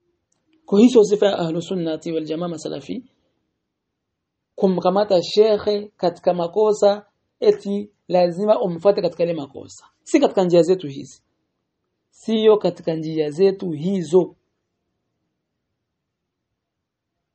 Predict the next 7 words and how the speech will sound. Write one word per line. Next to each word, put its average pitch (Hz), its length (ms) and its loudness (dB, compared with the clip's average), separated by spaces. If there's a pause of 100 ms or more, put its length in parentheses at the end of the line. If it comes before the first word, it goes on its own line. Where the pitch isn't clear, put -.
(2000)
Bali 220 320 6
nakwambieni, 196 840 2
kila 294 360 4
mwenye 226 140 2
atakayesikia 202 340 0
sauti 170 280 -2
yangu, 147 320 -6